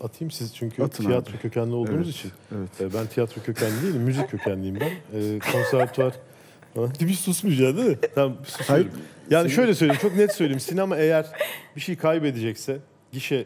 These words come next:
Speaker 1: kaybedecekse, bir kaygı bozukluğu yaşayacaksa tiyatrodan yaşasın. Bu kadar söyleyeyim yani. Hiç benim için sıkıntı değil.
Speaker 2: <clears throat> Tiyatro ekrandan izlendiğinde hiç keyif vermez.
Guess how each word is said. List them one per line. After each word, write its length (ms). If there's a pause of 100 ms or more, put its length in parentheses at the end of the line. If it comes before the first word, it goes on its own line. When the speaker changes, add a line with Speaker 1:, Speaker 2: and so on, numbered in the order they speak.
(140)
Speaker 1:
kaybedecekse, 760 (100)
bir 140 (320)
kaygı 360
bozukluğu 400
yaşayacaksa 680 (160)
tiyatrodan 440
yaşasın. 440 (380)
Bu 120
kadar 140
söyleyeyim 380
yani. 120 (480)
Hiç 340
benim 180
için 180
sıkıntı 460
değil. 160 (840)
Speaker 2:
<clears throat> 680
Tiyatro 500
ekrandan 420
izlendiğinde 580
hiç 120
keyif 340
vermez. 520